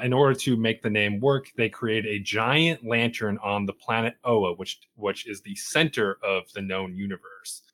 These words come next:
Um, and maybe it's, like, slightly off to the left of the known universe. You just never really know. Um, so there's a giant lantern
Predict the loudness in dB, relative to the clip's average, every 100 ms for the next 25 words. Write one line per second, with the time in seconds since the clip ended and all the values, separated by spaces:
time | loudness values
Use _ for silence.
0 | _ _ 0 2 6 4 2 -2 -12 _
1 | _ _ _ _ _ 0 4 2 2 0
2 | 0 -2 -6 -6 -8 -10 -10 -8 -10 -14
3 | -14 -12 -14 -16 -20 -18 -18 -16 -14 -10
4 | -6 -8 -8 -16 -20 -20 _ _ -20 _
5 | 0 0 0 -4 -10 0 2 2 2 4
6 | 6 4 4 0 _ -8 0 4 4 0
7 | -8